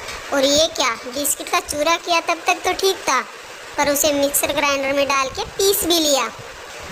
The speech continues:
और उन्हें पीस करके एक फाइन पेस्ट बना के तैयार कर लिया। अब उसे एक बड़े बा-, बाउल में निकाल, बिस्किट का चूरा निकाल करके उसे चेक करने लग गई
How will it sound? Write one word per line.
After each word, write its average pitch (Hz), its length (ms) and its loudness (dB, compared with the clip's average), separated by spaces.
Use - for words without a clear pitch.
और 294 80 4
उन्हें 339 220 6
पीस - 340 0
करके 302 300 -2
एक 392 460 2
फाइन 302 440 -2
पेस्ट 359 540 0
बना 285 200 2
के 302 120 -6
तैयार 262 360 0
कर 240 220 -6
लिया। 233 320 0
अब 247 60 -2
उसे 277 220 2
एक 320 400 0
बड़े 311 200 2
बा-, 294 240 0
बाउल 285 320 2
में 294 140 0
निकाल, 277 320 2
बिस्किट 320 320 4
का 415 120 4
चूरा 330 360 2
निकाल 320 400 0
करके 339 300 -2
उसे 392 180 0
चेक 311 280 2
करने 277 320 2
लग 254 220 0
गई 226 280 0